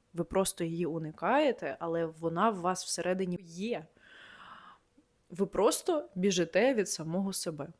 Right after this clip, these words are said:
Потрібно що зробити? Прийняти цю частину. Як це зробити?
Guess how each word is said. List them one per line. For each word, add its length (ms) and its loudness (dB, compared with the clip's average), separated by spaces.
Потрібно 400 0
що 240 6
зробити? 520 4
Прийняти 1000 0
цю 320 -4
частину. 600 -8
Як 340 2
це 120 0
зробити? 560 2